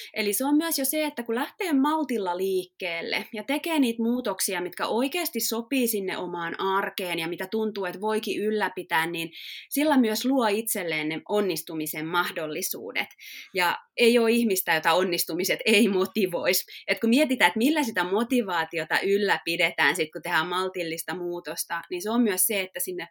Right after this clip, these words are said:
luo mahdollisuuksia onnistua ja itse osaa huomioida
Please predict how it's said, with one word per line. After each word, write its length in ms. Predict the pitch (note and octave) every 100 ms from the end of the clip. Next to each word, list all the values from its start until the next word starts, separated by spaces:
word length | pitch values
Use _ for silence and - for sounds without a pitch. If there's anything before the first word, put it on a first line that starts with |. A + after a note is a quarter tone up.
| - - - _ -
luo 200 | C#4+ D#4
mahdollisuuksia 920 | A#3+ C4+ A3+ G3+ F#3+ F3+ E3+ G3 F3
onnistua 600 | F#3+ F#3+ F#3 E3+ - D#3+
ja 100 | D#3+
itse 300 | E3 F#3+ E3+
osaa 300 | E3 E3+ E3 G#3
huomioida 760 | A#3+ A3+ G3+ E3 D3+ D3 D3+